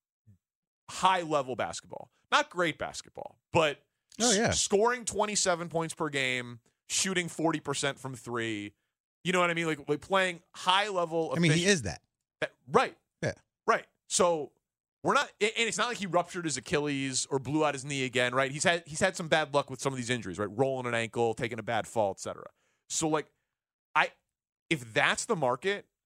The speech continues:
Speaker 1: simple economic principle of buy low, sell high, this would be selling in the basement.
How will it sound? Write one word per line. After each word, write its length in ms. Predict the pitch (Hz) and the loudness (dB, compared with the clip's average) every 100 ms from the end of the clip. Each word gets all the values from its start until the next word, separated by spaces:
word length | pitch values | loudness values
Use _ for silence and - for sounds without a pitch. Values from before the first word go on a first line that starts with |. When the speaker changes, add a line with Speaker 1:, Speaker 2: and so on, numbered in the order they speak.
| _ _ _ _ | _ _ _ _
Speaker 1:
simple 400 | - - 170 175 | -4 -2 0 2
economic 360 | 156 151 147 147 | 2 2 0 0
principle 360 | 147 143 156 | -4 -4 0
of 100 | 139 | 0
buy 160 | 127 123 | 2 0
low, 220 | 131 139 | 2 -2
sell 260 | 131 139 127 | 0 -2 0
high, 340 | 120 123 170 - _ _ _ _ _ _ | 0 0 -4 -8 _ _ _ _ _ _
this 280 | 113 165 233 | -2 0 0
would 100 | 254 | -2
be 100 | 214 | -2
selling 500 | 202 - 165 165 151 | -2 2 2 2 -2
in 140 | 135 131 | -4 -4
the 80 | |
basement. 520 | 107 117 113 107 73 | -4 -4 -4 -6 -10